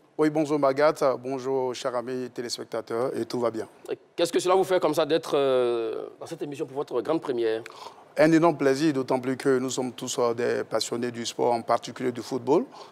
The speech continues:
Speaker 1: Et puis, euh, la trois, ça reste une chaîne assez dynamique, une ch-, une chaîne prisée, euh, par la jeunesse. Donc, euh, c'est tout un honneur de se mettre au service de la jeunesse de Côte d'Ivoire, de manière particulière, de manière générale,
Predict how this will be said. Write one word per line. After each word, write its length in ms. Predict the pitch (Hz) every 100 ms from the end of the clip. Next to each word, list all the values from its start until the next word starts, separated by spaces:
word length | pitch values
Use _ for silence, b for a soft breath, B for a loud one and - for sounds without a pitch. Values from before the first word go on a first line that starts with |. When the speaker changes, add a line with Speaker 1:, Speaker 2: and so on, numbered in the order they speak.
| B - 123
Speaker 1:
Et 60 |
puis, 160 | - 135
euh, 540 | 135 127 123 120 120
la 140 | 120 117
trois, 240 | 127 127
ça 180 | - 117
reste 280 | 123 120 120 151
une 120 | 127
chaîne 240 | - 123
assez 240 | 117 - 123
dynamique, 520 | 117 113 131 240 - B B -
une 200 | 127 127
ch-, 300 | 117 - - 143
une 100 | 139
chaîne 220 | 143 135
prisée, 480 | - 139 135 143 120 B B -
euh, 160 | 127
par 220 | 113 127 123
la 120 | 117
jeunesse. 440 | 120 117 139 131
Donc, 260 | 120 120 123
euh, 80 | 110
c'est 260 | - 117
tout 140 | 143 123
un 120 | 131
honneur 260 | 120 127 147
de 80 | 127
se 140 | -
mettre 220 | 120 117
au 40 | 123
service 300 | 117 110 110
de 60 |
la 80 | 110
jeunesse 240 | 113 117
de 80 | 110
Côte 180 | 107 117
d'Ivoire, 360 | 113 113 156 - B -
de 120 | 123
manière 240 | 120 120
particulière, 440 | - 120 123 - 131
de 80 | 120
manière 220 | 123 131
générale, 380 | 123 120 147